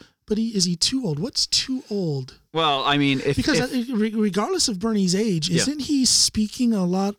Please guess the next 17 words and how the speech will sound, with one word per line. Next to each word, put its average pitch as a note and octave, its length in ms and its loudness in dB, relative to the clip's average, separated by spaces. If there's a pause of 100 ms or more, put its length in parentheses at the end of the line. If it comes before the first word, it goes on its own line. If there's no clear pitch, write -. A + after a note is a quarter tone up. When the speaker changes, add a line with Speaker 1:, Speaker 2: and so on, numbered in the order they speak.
(140)
Speaker 1:
of F3+ 420 0
those F3+ 320 2
progressive E3 680 -2
truths? G3 580 -2 (320)
And E3+ 100 2
when E3 80 2
we D#3+ 100 2
think G#3 260 -2
of D#3 120 -6
progressives, D#3 600 -2 (120)
I G3 160 0
think D3+ 200 -2
of D3+ 100 -4
people D#3+ 340 -4
thirty-five D#3 760 -4
and C#3+ 120 -4
under. D#3 360 -2